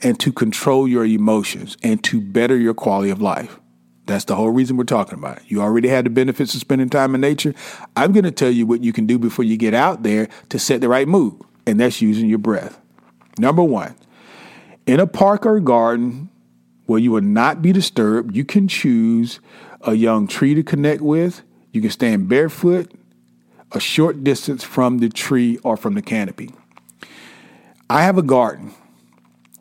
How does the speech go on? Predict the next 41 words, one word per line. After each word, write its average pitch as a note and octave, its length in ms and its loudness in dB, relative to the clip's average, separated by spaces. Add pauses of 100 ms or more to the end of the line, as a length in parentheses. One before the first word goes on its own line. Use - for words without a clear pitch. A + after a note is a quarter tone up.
(160)
and A#2+ 120 0
if - 80 -6
you've F#3 320 2
not C#3+ 320 0
decided B2 460 -2
to B2+ 100 -4
garden A2 420 -2
yet, F#2 300 -6 (720)
I'm G#2+ 140 0
gonna B2+ 200 2
convince A#2+ 540 -2
you G#2+ 80 2
to G2+ 100 0
go G2+ 160 0
ahead G2+ 120 0
and F#2+ 80 -2
start F#2+ 340 -4
doing F#2 220 -6
that. - 180 -8
I'm - 320 -12
not G2+ 140 0
gonna A#2+ 120 4
do C#3 160 4
it C#3+ 40 4
on C3+ 80 0
this C#3 120 -2
podcast. B2 460 2
We'll, G#2+ 200 2
we'll G#2 200 2
do G#2+ 220 2
it B2 100 -2
a A2+ 60 -4
completely G#2+ 520 -4
different F#2+ 380 -4
one. F2+ 100 -4
I'll F2 140 -8
tell - 180 -2
you, G2 160 -2 (240)
tell G#2 160 0
you F#2 120 -2
why. D#2+ 300 -6